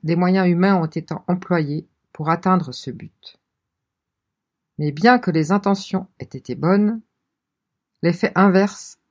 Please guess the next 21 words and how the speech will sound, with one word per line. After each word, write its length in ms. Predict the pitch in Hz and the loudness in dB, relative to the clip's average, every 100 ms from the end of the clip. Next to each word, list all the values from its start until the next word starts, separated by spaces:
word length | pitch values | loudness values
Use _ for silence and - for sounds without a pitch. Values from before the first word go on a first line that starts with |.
| _ | _
a 80 | 156 | -4
été 240 | 156 165 | -2 -4
produit. 500 | 156 - 127 - 160 _ _ _ _ _ _ _ _ _ _ _ _ _ _ - | -8 -8 -12 -14 -20 _ _ _ _ _ _ _ _ _ _ _ _ _ _ -4
Dans 100 | 165 | 0
les 100 | 170 | 4
nombreuses 420 | 214 214 254 247 | 4 6 4 2
traditions 580 | - 180 160 - 190 180 | -2 -2 -2 -4 -2 -2
du 140 | 131 | -6
Talmud 460 | - 196 185 170 131 | -2 2 4 2 -2
juif, 560 | - 147 196 - _ _ _ _ _ _ _ _ _ _ - | -8 -6 -6 -10 _ _ _ _ _ _ _ _ _ _ -6
un 120 | 156 | 0
mot 140 | 170 190 | 2 2
dérivé 360 | 160 160 156 | 0 0 0
de 80 | 175 | 0
la 120 | 135 | 0
même 220 | 151 185 | 2 2
racine 480 | 156 156 - 165 151 - | 2 -2 -6 -8 -8 -2
apprendre, 600 | 160 - 165 175 180 196 - _ _ _ _ _ _ _ _ _ _ | -2 -2 -4 -2 -2 -4 -10 _ _ _ _ _ _ _ _ _ _
ces 240 | - 180 214 | -4 0 0
enseignements 420 | 214 240 226 226 | 2 4 4 6
humains 440 | 208 180 190 196 | 6 6 4 0